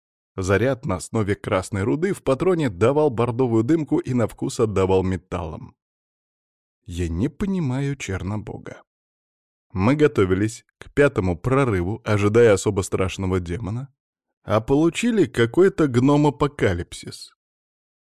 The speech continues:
Эти мелкие твари лезли и лезли из прорыва, будто их там битком до самой крыши.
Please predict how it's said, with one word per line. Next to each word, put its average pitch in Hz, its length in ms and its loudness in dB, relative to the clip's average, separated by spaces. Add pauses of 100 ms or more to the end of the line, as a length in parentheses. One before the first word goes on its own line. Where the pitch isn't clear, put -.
(180)
Эти 156 320 2
мелкие 101 540 0
твари 110 400 -2
лезли 104 420 0
и 113 220 -2
лезли 113 440 2
из 110 320 -2
прорыва, 123 540 2
будто 131 400 0
их 123 160 0
там 127 300 2
битком 131 760 2
до 110 160 6
самой 90 400 0
крыши. - 480 -14